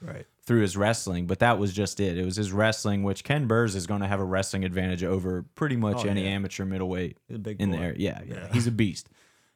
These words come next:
Speaker 2: And he has a huge fight against James Leto on this card, too, that I'm
Speaker 1: I'm hyped for
Speaker 2: freaking
Speaker 1: that.
Speaker 2: stoked for that fight, dude.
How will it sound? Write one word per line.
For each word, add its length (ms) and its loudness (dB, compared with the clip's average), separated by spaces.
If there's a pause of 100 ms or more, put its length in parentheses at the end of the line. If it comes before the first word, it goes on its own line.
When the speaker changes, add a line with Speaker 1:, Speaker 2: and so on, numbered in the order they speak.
Speaker 2:
And 540 2 (420)
he 120 2
has 120 4
a 40 0
huge 280 0
fight 220 0
against 280 -4
James 280 -2
Leto 300 2
on 120 -2
this 140 -4
card, 340 0
too, 180 0
that 120 -2
I'm 120 -4
Speaker 1:
I'm 120 -2
hyped 200 -4
for 160 -2
Speaker 2:
freaking 100 -4 (120)
Speaker 1:
that. 40 -6
Speaker 2:
stoked 460 -2
for 120 -8
that 220 -4
fight, 300 -6
dude. 300 -6